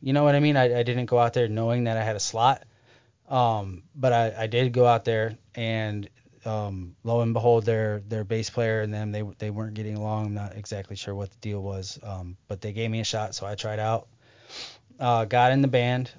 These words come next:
which made my time moving to L A a whole lot easier, kinda like you were saying, like a guide, because, you know, it was a, a band full of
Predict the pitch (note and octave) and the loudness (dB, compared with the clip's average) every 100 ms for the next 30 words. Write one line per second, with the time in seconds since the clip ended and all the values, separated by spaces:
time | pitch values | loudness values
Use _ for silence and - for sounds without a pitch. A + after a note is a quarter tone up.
0 | - A#2 A2 - A2+ A#2 A2+ A2 G#2+ A#2+ | -14 -6 -4 -2 0 2 2 -2 0 0
1 | A2+ A2 A2 G#2+ G#2 G#2 - A2 A2+ G#2+ | 0 -2 -2 -4 -6 -6 -8 -4 -4 -2
2 | G#2 G2 A2 G#2+ G#2 G2+ F#2 G2 F#2+ - | -4 -2 -2 0 -2 -4 -8 -8 -8 -6
3 | G#2+ G2+ G2+ G#2 G2+ - G#2 G2+ F#2+ F2+ | -6 -6 -8 -8 -8 -6 -6 -6 -8 -10
4 | G#2 G#2 G#2 G2 G2 - G2 F#2 - - | -6 -4 -4 -6 -10 -10 -8 -8 -12 -14
5 | _ _ _ - A2+ G#2 G2+ G2 - A2 | _ _ _ -8 -6 -6 -8 -12 -10 -10
6 | G2+ A2 G#2+ G#2 G#2+ G#2 F#2+ | -4 -2 -2 -4 -4 -4 -6